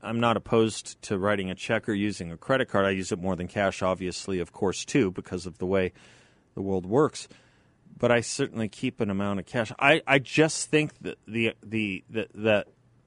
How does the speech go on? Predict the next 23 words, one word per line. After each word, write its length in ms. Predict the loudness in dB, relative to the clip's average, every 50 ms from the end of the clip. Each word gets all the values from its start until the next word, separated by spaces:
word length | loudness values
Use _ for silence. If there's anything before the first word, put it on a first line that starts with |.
| -20 -20 _ _ _ _ _ -20 _ _ -14 -6
that 200 | -4 -4 -4 -4
for 200 | -4 0 0 2
a 60 | 2 2
lot 280 | 4 4 4 4 4
of 60 | 2
years 440 | 0 0 0 2 2 2 0 -2 -4
now, 200 | -4 -4 -4 -4
the 100 | -4 -6
trend 380 | -8 -6 0 2 2 2 2 0
has 240 | 0 -2 -2 -2 -4
been 380 | -4 -2 0 0 0 0 -2 -4
to 100 | -6 -2
get 160 | -2 0 0
us 160 | 0 -2 -2
away 220 | 2 2 2 2
from 180 | 2 -2 -2 -2
any 160 | -2 -2 -4
concept 560 | -4 -2 -2 -2 -2 -2 -2 -4 -4 -4 -4
of 120 | -6 -2 0
what 200 | -2 -2 -2 0
real 220 | 0 0 2 2
money 380 | 0 0 -2 -2 -4 -4 -4 -4
is. 440 | -4 -4 -6 -10 -16 -18 -20 -20